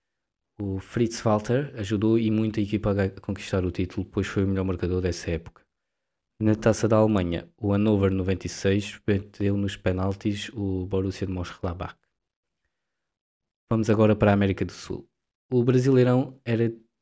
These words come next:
disputado de forma diferente do que é agora. Era disputado ao estilo do futsal português, em que sabemos que há uma primeira fase e depois avançam os outros melhores classificados para os playoffs.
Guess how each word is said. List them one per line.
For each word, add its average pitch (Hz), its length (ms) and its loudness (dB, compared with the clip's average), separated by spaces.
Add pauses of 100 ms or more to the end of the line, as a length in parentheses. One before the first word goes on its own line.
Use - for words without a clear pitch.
(280)
disputado 113 680 -2
de - 80 -20
forma 107 360 0
diferente 95 640 -2
do - 80 -6
que - 240 -4
é 92 120 2
agora. 85 280 -6 (680)
Era 92 180 0
disputado - 440 -4
ao - 20 0
estilo 98 260 -4
do 101 80 -2
futsal 95 400 -4
português, 101 600 -6
em 87 100 -8
que 85 140 -12
sabemos 85 300 -6
que - 80 -8
há 87 40 -2
uma 85 220 -6
primeira 87 320 -6
fase 95 500 -4
e 104 60 -10
depois 92 320 -6
avançam 90 320 -4
os 87 60 -4
outros 92 180 -4
melhores 90 260 -6
classificados 95 460 -8
para - 140 -8
os 90 80 -12
playoffs. - 560 -8